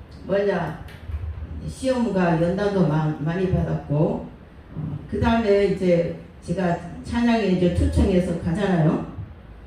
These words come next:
그러면은 이제 그 지방 같은 데는 하루 전에 가잖아요. 봉고차 타고 그렇게 가면은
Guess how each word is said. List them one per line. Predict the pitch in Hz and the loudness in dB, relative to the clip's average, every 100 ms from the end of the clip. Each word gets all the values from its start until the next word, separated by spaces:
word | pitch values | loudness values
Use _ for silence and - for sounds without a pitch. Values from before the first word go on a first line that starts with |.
| - - | -20 -8
그러면은 | 233 233 220 196 202 202 175 156 | 0 2 4 4 4 2 2 0
이제 | 160 160 151 - - - - - - - - | -2 -2 -4 -6 -16 -20 -20 -20 -20 -20 -6
그 | 170 147 - - - | -4 -4 -6 -10 -8
지방 | - 247 285 285 | -2 2 2 2
같은 | 254 226 214 | 2 2 4
데는 | 190 170 165 | 4 4 2
하루 | - 240 285 269 | -2 -4 -4 4
전에 | 254 254 160 | 4 4 2
가잖아요. | 151 147 - - - - - - | -2 -4 -4 -8 -12 -16 -16 0
봉고차 | - 233 220 - 190 | 6 6 4 0 0
타고 | - 185 175 127 - - | 0 4 4 4 0 -8
그렇게 | - 98 175 | -4 0 0
가면은 | - 190 196 156 151 196 131 | 2 2 2 2 2 0 -2